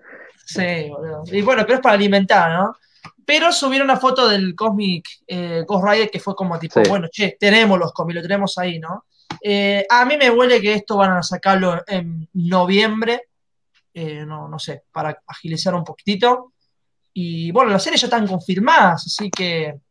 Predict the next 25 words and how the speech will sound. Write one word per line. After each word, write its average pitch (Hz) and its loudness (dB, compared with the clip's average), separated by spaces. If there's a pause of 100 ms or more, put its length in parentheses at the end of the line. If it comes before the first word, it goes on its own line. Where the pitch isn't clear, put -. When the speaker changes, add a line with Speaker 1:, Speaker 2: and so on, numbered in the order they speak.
Speaker 1:
no 190 -6
sé. 208 0
Speaker 2:
Sí. - -6 (160)
Speaker 1:
Sobre 220 -4
el 220 -2
tema 381 2
del 233 2
precio, 277 0 (1080)
yo - -10
creo 330 -10
que 262 -8
nos 233 -2
vamos 247 -2
a - -6
encontrar 220 -2
con 220 -4
un 220 -2
precio 202 -2 (580)
poquitito, 214 -4
ponele 277 0
que 269 -2
un 220 0
poquito 262 0
más 247 2
rebajado, 196 4